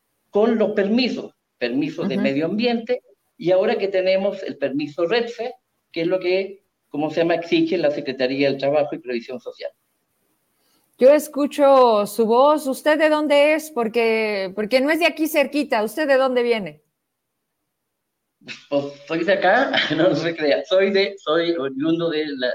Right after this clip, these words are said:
Speaker 1: del país de Chile, de Santiago de Chile, aunque ya llevo varios años viviendo acá en México. Estuve radicado en, en Durango, trece años, me regresé a Chile y nuevamente yo, porfiado, dije, "Yo quiero volver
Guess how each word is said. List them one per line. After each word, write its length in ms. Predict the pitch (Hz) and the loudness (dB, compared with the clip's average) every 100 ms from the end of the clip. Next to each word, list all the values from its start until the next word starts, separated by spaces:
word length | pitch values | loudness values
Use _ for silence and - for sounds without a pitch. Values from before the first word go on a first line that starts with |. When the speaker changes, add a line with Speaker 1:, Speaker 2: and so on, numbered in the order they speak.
| - | -4
Speaker 1:
del 220 | 120 117 | -8 -4
país 200 | - 143 | -4 -2
de 120 | 151 | -4
Chile, 460 | 151 214 196 226 226 _ _ _ _ | -4 -2 -2 -2 -6 _ _ _ _
de 80 | 123 | -8
Santiago 480 | - 120 147 147 151 | -6 -4 0 2 2
de 120 | 165 | 2
Chile, 460 | - 160 180 208 - _ _ | 0 -2 -2 -4 -10 _ _
aunque 340 | 143 165 175 165 | -4 -2 -2 0
ya 120 | 165 | 0
llevo 440 | 156 160 170 170 | 0 0 2 2
varios 360 | 151 147 160 160 | 0 0 0 -2
años 300 | 151 151 147 | 0 -2 -4
viviendo 440 | 123 131 139 139 | -4 -2 0 -2
acá 180 | 127 139 | 0 0
en 140 | 156 | 0
México. 640 | 196 214 214 208 208 220 - _ _ _ | 0 -2 -4 -4 -2 -2 -6 _ _ _
Estuve 260 | _ 139 139 | _ -2 0
radicado 600 | 135 135 123 143 143 139 | 2 0 0 2 4 2
en, 180 | 123 117 - | -2 -4 -6
en 220 | 120 117 | -8 -4
Durango, 580 | 143 185 190 190 220 - | 0 2 2 0 -4 -8
trece 340 | 123 120 156 | -10 -8 -2
años, 380 | 165 175 185 196 - _ _ _ _ | -2 0 -2 -4 -12 _ _ _ _
me 80 | 101 | -8
regresé 360 | 113 123 - 165 | -6 -6 -2 -2
a 80 | |
Chile 400 | 165 175 180 196 - | 0 -2 0 -4 0
y 140 | 139 | 2
nuevamente 680 | 147 214 233 220 220 214 185 | 2 2 2 2 0 -2 -2
yo, 220 | 185 190 | 0 0
porfiado, 460 | 185 147 175 185 185 | -2 -6 -2 0 0
dije, 260 | 190 - 165 | -2 -6 -2
"Yo 160 | 202 | -2
quiero 260 | 202 208 185 | 0 -2 0
volver 400 | 165 170 190 | -2 0 -2